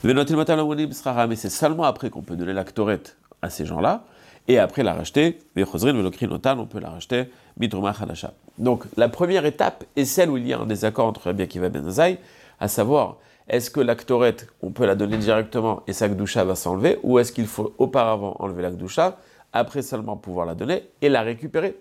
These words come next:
Tout le monde est d'accord qu'on la récupère, on l'achète avec l'argent de la nouvelle année et on pourra l'amener au Misbéach. Donc première partie, on parle de Ktoret qui se trouve entre, dans les biens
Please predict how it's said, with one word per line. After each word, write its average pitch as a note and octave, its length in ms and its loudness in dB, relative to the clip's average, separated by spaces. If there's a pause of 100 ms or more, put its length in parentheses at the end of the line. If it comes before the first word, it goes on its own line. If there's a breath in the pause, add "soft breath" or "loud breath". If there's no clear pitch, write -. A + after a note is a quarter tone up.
Tout E3 80 -10
le D3 60 -6
monde D3+ 100 -4
est A#2 40 -6
d'accord A#2 280 -4
qu'on A2+ 100 -6
la G2+ 120 2
récupère, C3 440 0 (360 loud breath)
on B2+ 120 2
l'achète A2+ 500 0
avec G2 300 2
l'argent G2 320 0
de G2 100 -4
la F2+ 120 0
nouvelle G#2 260 0
année A2+ 260 2
et - 60 -2
on G#2 100 4
pourra G2 340 0 (120)
l'amener G2 340 -4
au - 60 -14
Misbéach. - 480 -12 (880)
Donc A2+ 140 -2
première C#3+ 320 0
partie, D#3 420 -4 (400 loud breath)
on A#2 200 0
parle D3 320 2 (160)
de B2 180 0
Ktoret B2+ 480 2
qui A#2 160 -12
se A2 80 -8
trouve A#2 440 -6
entre, A2+ 300 0
dans G#2+ 200 2
les G2 140 0
biens C3 340 -2